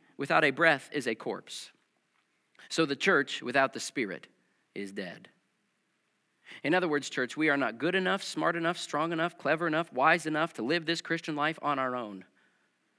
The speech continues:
And I am continually convicted for myself that I so often settle for a life that is less than the one that Jesus died to give me.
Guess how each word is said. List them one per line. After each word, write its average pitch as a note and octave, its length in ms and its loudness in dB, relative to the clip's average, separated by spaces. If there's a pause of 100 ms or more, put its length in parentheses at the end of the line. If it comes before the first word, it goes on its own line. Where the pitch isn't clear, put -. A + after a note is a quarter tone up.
(200)
And D3 100 -2
I D#3+ 60 4
am D3+ 80 2
continually F#3+ 540 0
convicted D#3+ 560 -2 (240)
for - 180 -2
myself D#3+ 640 0 (2000)
that B2+ 100 -2
I E3+ 120 2
so G#3 360 -4
often D#3+ 420 -4
settle E3+ 560 -6 (460)
for C#3+ 200 -2
a A2+ 60 0
life D3 560 0 (1200)
that B2+ 120 -4
is G#2 140 -8
less F#3+ 360 0
than F#3 140 -6
the D3+ 100 -2
one D3 220 -2
that B2+ 120 -8
Jesus A#2+ 300 -8
died G#2 260 -8
to E2+ 60 -14
give E2+ 220 -18
me. - 240 -20